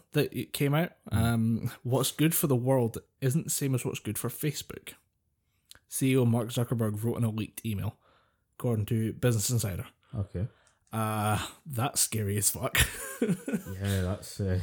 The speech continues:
Speaker 2: <laughs>
Speaker 1: That, uh, not, I mean, not gonna lie, kinda glad I deleted Facebook. <laughs> They've
Speaker 2: I mean, I
Speaker 1: gone
Speaker 2: don't know how much my, the, the encryption, uh, let's say the encryption, that's a, I think that's a fairly aspirational word to put in front of what
Speaker 1: Yeah.
Speaker 2: securities I have on Facebook.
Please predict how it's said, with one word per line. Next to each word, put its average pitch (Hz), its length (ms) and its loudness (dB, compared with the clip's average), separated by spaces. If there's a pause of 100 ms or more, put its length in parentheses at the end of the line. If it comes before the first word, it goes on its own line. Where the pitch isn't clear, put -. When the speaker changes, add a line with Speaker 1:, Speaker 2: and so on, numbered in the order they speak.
(120)
Speaker 2:
<laughs> - 140 -2
Speaker 1:
That, 165 260 2
uh, 180 480 4
not, 170 400 2
I 147 80 4
mean, 147 300 2
not 156 120 4
gonna 156 140 4
lie, 156 280 4
kinda 139 280 0
glad 135 200 4
I 127 80 6
deleted 120 280 2
Facebook. 135 420 2 (840)
<laughs> - 360 6 (600)
They've 117 200 4
Speaker 2:
I - 20 10
mean, 135 40 6
I 139 40 4
Speaker 1:
gone 135 160 8
Speaker 2:
don't 147 140 4
know 139 80 6
how 120 120 6
much 131 240 0
my, 117 280 0
the, 104 480 2 (200)
the 110 80 0
encryption, 113 640 -2
uh, 104 160 -4
let's - 160 -10
say 104 120 -2
the 143 120 -6
encryption, - 460 -8
that's 92 200 -6
a, 87 100 -4 (520)
I 95 60 -4
think 104 180 -6
that's 90 160 -4
a 95 60 0
fairly 95 300 2
aspirational 95 540 0
word 92 240 2
to 90 120 0 (340)
put - 120 0
in 101 80 -6
front 98 200 -2
of 90 120 -2
what 95 180 -4
Speaker 1:
Yeah. 107 140 0
Speaker 2:
securities 104 540 0
I 95 60 4
have 95 160 4
on 95 120 4
Facebook. 101 320 0